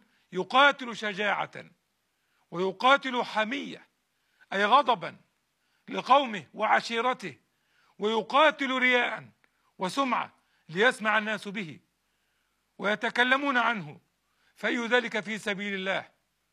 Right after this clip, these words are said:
قال النبي عليه الصلاة والسلام: "من قاتل لتكون كلمة الله هي العليا فهو في سبيل الله".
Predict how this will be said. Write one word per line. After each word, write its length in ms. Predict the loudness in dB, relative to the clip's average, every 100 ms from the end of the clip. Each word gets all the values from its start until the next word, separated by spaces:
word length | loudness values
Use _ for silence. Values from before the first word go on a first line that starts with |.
| _ _ _ _ _ _ _ 0
قال 200 | 2 2
النبي 400 | 0 -2 0 2
عليه 180 | 2
الصلاة 280 | 0 -6 -8
والسلام: 500 | -8 -6 -6 -6 -10 _ _ _ _
"من 220 | -4 -4
قاتل 600 | 0 2 4 2 -4 -4
لتكون 500 | -4 -6 -6 -4 -4
كلمة 480 | 2 2 2 0 -2
الله 460 | -4 -2 2 2 -2 _ _ _ _ -8
هي 180 | 0
العليا 500 | 0 0 0 0 0 -2 _
فهو 260 | 2 2 2
في 140 | -4
سبيل 320 | -10 -10 -8
الله". 260 | -8 -10